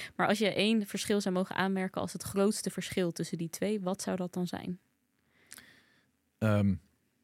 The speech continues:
Speaker 2: nou, laat ik het twee noemen. Ik denk,
Speaker 1: Mag
Speaker 2: eh,
Speaker 1: ook, mag ook,
Speaker 2: ja,
Speaker 1: ja.
Speaker 2: of, nou ja, dan, als ik helemaal aan de gang ben, dan vind ik er vast nog één. Maar,
Speaker 1: Ja.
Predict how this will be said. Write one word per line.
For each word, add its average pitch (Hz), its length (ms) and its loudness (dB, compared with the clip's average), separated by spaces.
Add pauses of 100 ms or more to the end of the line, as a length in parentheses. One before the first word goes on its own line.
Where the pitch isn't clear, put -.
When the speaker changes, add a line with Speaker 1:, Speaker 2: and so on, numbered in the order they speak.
(140)
Speaker 2:
nou, 101 160 4
laat 107 120 6
ik 107 100 0
het 113 80 -2
twee 104 260 2
noemen. 95 280 0
Ik 104 140 -2
denk, 117 320 0
Speaker 1:
Mag - 120 6
Speaker 2:
eh, - 60 6
Speaker 1:
ook, - 180 0
mag 165 220 -2
ook, 196 180 0
Speaker 2:
ja, 143 160 6
Speaker 1:
ja. - 100 0
Speaker 2:
of, 123 200 -2
nou 117 140 2
ja, 110 240 4
dan, 113 220 -2
als 107 160 0
ik - 60 -6
helemaal 113 220 4
aan 107 60 2
de 107 60 2
gang 127 220 2
ben, 131 120 4
dan 120 160 4
vind 123 220 2
ik 107 120 -2
er 104 100 0
vast - 240 -4
nog 101 160 -2
één. 98 160 2
Maar, 113 260 2
Speaker 1:
Ja. 208 160 2